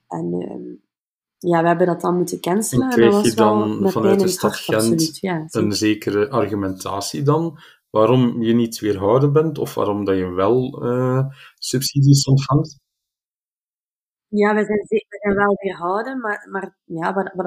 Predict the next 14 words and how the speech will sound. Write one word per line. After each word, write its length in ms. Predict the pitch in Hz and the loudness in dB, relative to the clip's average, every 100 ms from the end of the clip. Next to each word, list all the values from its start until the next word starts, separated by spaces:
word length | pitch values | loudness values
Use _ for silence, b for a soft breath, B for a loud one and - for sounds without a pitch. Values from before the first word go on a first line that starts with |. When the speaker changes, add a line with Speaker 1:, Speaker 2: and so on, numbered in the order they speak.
| 180 | -6
Speaker 1:
het, 120 | 175 - | -10 -12
waar 140 | 170 | -12
het, 260 | 170 - - | -12 -16 -20
ja, 120 | 175 | -16
het 120 | 160 - | -16 -4
klinkt 260 | 185 180 | -2 0
overal 440 | 190 170 165 180 202 | -2 0 2 2 2
bij 140 | 202 | 2
elke, 720 | 185 196 202 220 208 202 196 - | 2 0 0 -2 2 2 0 -4
eh, 200 | 185 196 | -8 -4
overheid, 800 | 202 202 185 180 180 180 - - | 2 2 2 -2 -2 -6 -10 -8
eh, 200 | 196 202 | 0 0
die 100 | 185 | 0
subsidies 640 | 202 202 - 190 196 - | -4 -6 -6 -4 -4 -4